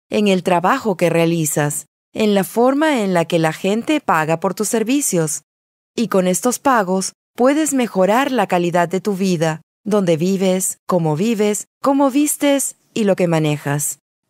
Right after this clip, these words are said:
Pero eso no debe definirte al punto que tienes y que totalmente te conectas a eso.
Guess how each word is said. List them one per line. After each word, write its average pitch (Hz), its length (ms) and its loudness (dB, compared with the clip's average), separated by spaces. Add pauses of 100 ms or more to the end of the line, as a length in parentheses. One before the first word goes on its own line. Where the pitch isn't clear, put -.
Pero 202 280 4
eso 254 360 0
no 240 120 0
debe 208 240 2
definirte 196 600 0
al 170 200 2
punto 254 480 0
que 294 140 -4
tienes 190 600 -2 (140)
y 247 140 0
que 214 160 2
totalmente 269 800 0
te 214 100 -2
conectas 165 520 -2
a 202 120 2
eso. 233 300 -2